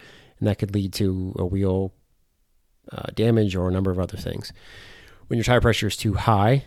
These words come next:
um, you start to bounce. And so, especially over obstacles like this, uh, that you would see out at, um, the Belgian Waffle Ride, is that, that, that bouncing can actually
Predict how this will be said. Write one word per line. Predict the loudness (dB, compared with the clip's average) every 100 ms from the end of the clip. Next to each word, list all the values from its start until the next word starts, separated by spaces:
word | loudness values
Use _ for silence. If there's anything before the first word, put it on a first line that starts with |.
| -6
um, | -4 0 0 0 -2 -4
you | -4
start | -4 -6
to |
bounce. | -2 -2 -2 -10 -18 -8
And | -6
so, | -4 -2 0 -2 -2 -4 -8 -8
especially | -4 -2 0
over | 0 0 0
obstacles | -2 -4 -8 -8
like | -6 -4
this, | -2 0 -2 -6 -8 -8
uh, | -6 -4
that | -6
you | -6
would | -6
see | -6 -6
out | -4 -4
at, | -6 -8 -12 _ -12
um, | -10 -8 -8 -10 -12 _ _ _ _ _ _ _ _ _ _ -6
the | -2 0
Belgian | 0 0
Waffle | 0 -2 -2
Ride, | -4 -4 -4 -8 _ -20 -20 _ _ -8
is | -2
that, | -2 0
that, | 0 0 0
that | -2
bouncing | 2 2 0 -2 -4
can | -2
actually | -2 -4 -6